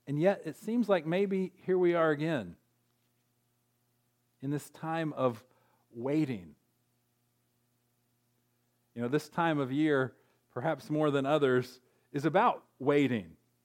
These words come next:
Uh, maybe you have something like this somewhere in your household. Um,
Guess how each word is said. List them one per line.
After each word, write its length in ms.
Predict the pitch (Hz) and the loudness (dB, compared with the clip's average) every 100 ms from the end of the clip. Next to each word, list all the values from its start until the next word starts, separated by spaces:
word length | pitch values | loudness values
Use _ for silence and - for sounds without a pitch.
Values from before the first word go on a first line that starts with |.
| _ _ _ _ _ _ _ _ _ _ _ _ _ | _ _ _ _ _ _ _ _ _ _ _ _ _
Uh, 80 | 127 | -4
maybe 260 | 151 185 | 0 2
you 120 | 185 180 | 6 6
have 120 | 165 | 6
something 360 | 180 175 170 | 2 2 2
like 200 | 165 156 | 4 2
this 360 | 180 180 - - | 4 2 2 -12
somewhere 400 | - 170 170 165 | -4 0 2 2
in 100 | 156 | 2
your 140 | 151 143 | 2 2
household. 760 | 131 160 143 - 151 127 92 - _ _ _ _ _ | 4 4 4 2 4 6 2 -6 _ _ _ _ _
Um, 600 | 131 127 123 120 120 113 | 0 2 4 2 0 -4